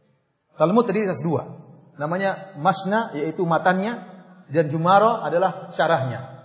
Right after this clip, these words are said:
Adalah syarahnya. Dan mereka meyakini kesucian Talmud. Mereka berkata,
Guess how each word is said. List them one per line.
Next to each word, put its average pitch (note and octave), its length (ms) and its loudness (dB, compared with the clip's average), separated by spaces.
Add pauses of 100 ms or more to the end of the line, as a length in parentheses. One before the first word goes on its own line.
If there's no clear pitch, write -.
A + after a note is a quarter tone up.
(400)
Adalah C#3+ 540 0
syarahnya. B2 440 -2 (380)
Dan F3+ 240 0
mereka A#3+ 400 4
meyakini F3+ 480 -2
kesucian G#3+ 720 -2
Talmud. F#3+ 560 2 (500)
Mereka A#3+ 240 4
berkata, G3 400 4